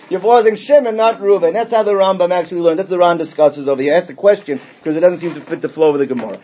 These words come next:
But anyway, the way the Gemara comes out right now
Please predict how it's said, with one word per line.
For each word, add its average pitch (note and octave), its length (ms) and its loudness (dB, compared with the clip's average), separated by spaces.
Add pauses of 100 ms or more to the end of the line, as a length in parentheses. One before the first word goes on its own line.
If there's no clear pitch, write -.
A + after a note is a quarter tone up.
(160)
But F#3 80 4
anyway, B3+ 280 4
the F#3+ 100 -2
way C4+ 160 2
the B3+ 80 -6
Gemara G#3+ 320 -6
comes F#3+ 240 -8
out G#3+ 260 0
right E3 260 -2
now D3+ 520 -2